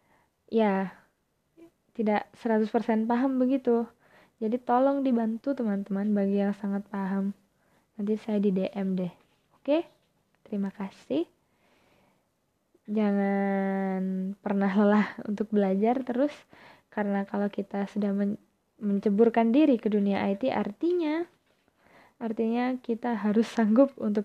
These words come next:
terus belajar hal baru. Karena itu sudah resikonya. Tetap semangat, tetap belajar. Eh, ditahan ya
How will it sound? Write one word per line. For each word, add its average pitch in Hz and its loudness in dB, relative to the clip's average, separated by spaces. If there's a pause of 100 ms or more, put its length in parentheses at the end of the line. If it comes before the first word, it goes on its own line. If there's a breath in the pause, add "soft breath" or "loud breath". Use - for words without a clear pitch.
terus 208 -4
belajar 208 2
hal 196 0
baru. 196 0 (1300 loud breath)
Karena 208 -4
itu 208 -6
sudah 208 0
resikonya. 196 -2 (1120 soft breath)
Tetap 208 -8
semangat, 208 -2 (160)
tetap 202 -8 (320)
belajar. 196 -2 (2500)
Eh, 190 -4
ditahan 214 2
ya 277 0